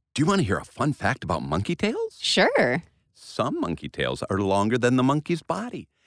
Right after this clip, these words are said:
Speaker 1: and other monkeys don't even have tails. <laughs>
Speaker 2: That's interesting. Okay, next one. Would you rather be the size of a fly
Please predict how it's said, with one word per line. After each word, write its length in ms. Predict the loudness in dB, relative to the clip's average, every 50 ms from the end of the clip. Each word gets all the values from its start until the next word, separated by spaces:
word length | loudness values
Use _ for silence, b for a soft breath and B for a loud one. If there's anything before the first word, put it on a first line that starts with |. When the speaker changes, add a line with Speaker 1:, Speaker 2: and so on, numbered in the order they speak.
| _ 0
Speaker 1:
and 120 | 0 2 2
other 200 | 4 2 4 4
monkeys 420 | 4 2 2 2 0 0 -2 -2
don't 300 | -2 0 0 0 0 -2
even 220 | 0 2 2 2 2
have 480 | 0 0 -4 -4 -2 -2 -2 -4 -2 0
tails. 580 | 2 4 4 4 2 -2 -4 -8 -10 -8 -2 0 2 2 4 4 4 4 4 4 4 6 4 4 4 6 4 4
<laughs> 960 | 4 4 2 2 2 0 0 0 2 0 0 0 0 0 0 -2 -4 -6 -8
Speaker 2:
That's 380 | -4 -4 -4 -4 -4 -6 2 4
interesting. 1000 | 4 4 4 2 2 2 2 2 -2 0 2 2 4 4 4 4 4 4 4 2 0 _ _ _ _ _ _ _ _ -2 -2
Okay, 360 | -2 0 2 4 4 6 6
next 400 | 6 6 4 4 2 0 -2 2
one. 280 | 2 2 2 0 -4 -10 _ _ _ _ _ _ 0
Would 280 | 4 4 4 6 4
you 100 | 4 6
rather 240 | 6 6 6 4 4
be 120 | 4 4
the 100 | 2 2
size 360 | 2 2 4 4 4 4 4 2
of 80 | 2
a 80 | 2 0
fly 760 | -2 -4 -8 0 2 4 6 6 6 6 6 6 4 2